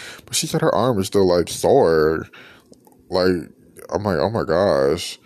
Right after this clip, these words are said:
But she thinks the lady did something wrong. I don't know. I don't know. I don't know. But yeah, some of, like, I was talking to some of my coworkers, and they sounded kinda ignorant and, like, "I don't know what's in it." You know, the jokes are funny. The jokes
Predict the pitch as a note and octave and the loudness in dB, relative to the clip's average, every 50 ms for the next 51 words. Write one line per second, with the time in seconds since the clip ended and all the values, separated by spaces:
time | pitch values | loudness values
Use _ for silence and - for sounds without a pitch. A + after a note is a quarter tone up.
0 | - - - - - - - - - _ - - - - C#3 D3+ D3+ C#3+ - B2 | -20 -20 -20 -20 -20 -20 -20 -20 -12 _ -4 -2 -2 -2 -2 -4 -4 -2 0 0
1 | A#2 A2+ A2 G#2+ G#2 F#2+ E2 D#2+ E2+ D#2 - - D#2 D2+ E2 E2 D#2+ D2 C#2 C#2 | 2 4 4 4 2 2 2 0 0 0 -2 -4 -6 -4 -2 -2 -2 -2 -2 -4
2 | C#2+ D2+ - - - G2+ G2+ F2+ E2 D2+ C2 B1+ C#2 C#2+ C#2 B1+ - - F2 F2 | -8 -10 -10 -10 -8 -8 -6 -6 -8 -8 -10 -12 -12 -12 -14 -14 -14 -14 -12 -12
3 | D#2 C2 A#1+ A#1 A#1+ A#1+ A1+ G1+ - - C2 C2+ A#1+ G1+ G1+ - G1+ - - - | -12 -12 -14 -14 -14 -14 -14 -14 -14 -14 -14 -14 -14 -16 -16 -18 -16 -16 -18 -18
4 | _ _ _ _ _ - _ _ _ _ _ _ _ _ _ _ _ - _ _ | _ _ _ _ _ -20 _ _ _ _ _ _ _ _ _ _ _ -20 _ _
5 | - - - - - - - - - _ _ - D3 C#3+ C3+ C#3 - - G#1+ G#1+ | -20 -20 -20 -20 -20 -20 -20 -20 -20 _ _ -2 0 2 2 2 2 2 0 -2
6 | - - - - - - E3 F3 F#3 F3+ - G#2 D#3 D#3 F3+ F3+ F3 F3 - F3+ | -6 -8 -10 -8 -6 -2 0 0 0 0 0 -2 -2 0 0 0 -2 -2 -4 -6
7 | F3 - F3 D#3+ - - D#3+ D#3 D3+ C#3 C3 A#2+ A2 A2+ A2 A2+ G#2+ F#2+ F2+ - | -8 -8 -10 -10 -8 -8 -8 -6 -6 -6 -6 -6 -4 -2 0 2 2 2 2 0
8 | F#2+ F2 - G#2 G#2+ A#2 A2+ - A#2+ A2 G2+ F#2 - - - A2 G2 - - _ | -4 -4 -4 -4 -4 -4 -4 -4 -4 -4 -4 -6 -8 -6 -6 -6 -4 -6 -8 _
9 | - F#2 F#2+ F#2 G2 G2+ F#2+ F#2+ F#2 F#2+ F#2+ F2 - - F#2+ F2+ E2+ E2+ D#2+ D#2+ | -2 -2 -2 -2 -2 -4 -4 -2 -2 -2 -4 -4 -6 -8 -8 -8 -6 -6 -6 -6
10 | - - A2+ C3 C#3+ C#3+ C#3+ C#3 D3 C#3 - C3+ B2+ A#2+ A#2 A#2 A#2 A2 A2 D#3+ | -6 -6 -6 -4 -4 -2 -2 0 -2 -2 -2 -2 -2 -2 0 -2 -2 -2 -4 -4
11 | F3 F#3+ F#3 E3+ E3+ C3+ A#2 E3 F#3+ F#3+ - F#3 E3+ - - F3 D3 F2 D2 E2+ | -2 -2 2 2 2 2 4 2 2 2 2 -2 -2 0 0 -2 -2 -2 -2 0
12 | G2 A2 G#2 G#2 C3 C#3+ D#3+ E3 - | 0 0 2 2 4 4 2 2 0